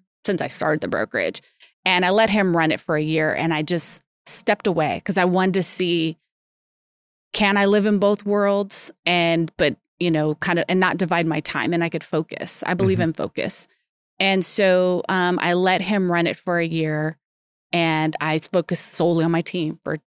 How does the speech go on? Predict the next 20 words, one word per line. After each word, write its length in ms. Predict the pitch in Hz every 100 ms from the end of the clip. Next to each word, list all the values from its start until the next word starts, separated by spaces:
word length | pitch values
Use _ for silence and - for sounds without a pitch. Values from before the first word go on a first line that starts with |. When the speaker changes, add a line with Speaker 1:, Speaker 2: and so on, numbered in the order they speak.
| -
Speaker 1:
twenty, 240 | 151 147
all 160 | 139 151
of 60 |
twenty 200 | - 170
twenty-two. 480 | 175 180 175 254 185 - _ _ _ _ -
And 160 | 185
at 160 | 180 175
the 160 | 170 -
end 160 | 254
of 100 | 254
that 200 | 190 135
year, 200 | 180 190
I 60 | 160
realized 1000 | 160 190 190 170 160 156 156 160 - - _ _ _ _ _ _ _ _ _ _ _ _ _ _
I 100 | 185
don't 100 | 185
wanna 160 | 190 190
go 140 | 190
back. 720 | 185 202 185 - - - - _ _ _ _ _ _ _ _ _ _ _ _ -
Sadly, 600 | 233 208 185 151 90